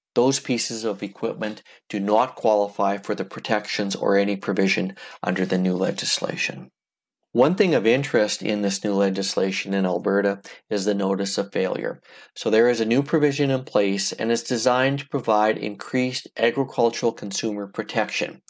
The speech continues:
If a customer has an equipment failure and they file a notice of failure to perform form, and that is sent into the Farmers Advocate Office, well, depending on the seriousness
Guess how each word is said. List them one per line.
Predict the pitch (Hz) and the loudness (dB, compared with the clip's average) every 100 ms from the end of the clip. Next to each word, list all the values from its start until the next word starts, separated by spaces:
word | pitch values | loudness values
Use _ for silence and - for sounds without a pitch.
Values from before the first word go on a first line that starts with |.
| - - - - - - | -20 -20 -20 -20 -20 -2
If | - 185 | 0 2
a | 202 | -2
customer | - 139 139 123 110 | 2 0 0 0 0
has | 104 107 110 110 | 2 2 2 0
an | |
equipment | 104 95 127 - 123 - | -6 -2 -2 -2 -6 -2
failure | 117 110 107 107 117 - _ - - - _ | 2 2 2 0 -2 -6 _ -20 -20 -20 _
and | 110 110 110 107 | 0 2 2 0
they | 104 107 | -2 -4
file | - 107 113 117 113 104 | 0 2 4 4 2 0
a | 104 | -6
notice | 98 101 110 113 104 | -2 -2 -2 -4 -8
of | - | -2
failure | 110 107 110 104 | 0 0 0 -4
to | 101 - | -8 -12
perform | - - 120 107 107 104 98 - _ _ | -14 -4 0 2 0 -2 -8 -20 _ _
form, | - 151 139 101 107 127 - | -2 2 4 2 -4 -12 -10
and | 98 98 98 | -6 -4 -4
that | 98 - | -4 -6
is | 104 98 | -6 -2
sent | - 117 117 | 0 -2 -4
into | 113 104 | -4 -6
the | |
Farmers | - 107 104 104 | -2 -2 -2 -2
Advocate | 104 107 - - 98 | 0 0 0 -8 -8
Office, | - 95 98 101 - - - - - - - | -4 -4 -2 -4 -6 -10 -18 -20 -20 -20 0
well, | 113 | 2
depending | 107 113 - 147 160 185 196 180 | 2 -2 0 2 4 4 4 2
on | - 120 117 117 113 - _ | 0 2 2 0 -4 -12 _
the | 98 | -4
seriousness | - 160 170 135 120 - 101 - - | 0 4 4 2 -2 -4 -4 -4 -6